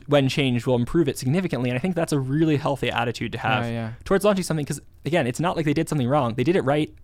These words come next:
Speaker 1: and then they learned something, and then they iterated on that learning.
Speaker 2: It's like judging investments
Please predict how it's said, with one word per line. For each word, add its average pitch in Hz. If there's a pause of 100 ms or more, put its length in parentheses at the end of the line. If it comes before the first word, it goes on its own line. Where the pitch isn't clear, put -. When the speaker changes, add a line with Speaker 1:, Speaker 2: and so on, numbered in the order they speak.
Speaker 1:
and 131
then 131
they 127
learned 147
something, 175
and 127
then 120
they 139
iterated 156
on 110
that 107
learning. - (260)
Speaker 2:
It's -
like 185 (140)
judging 156
investments 143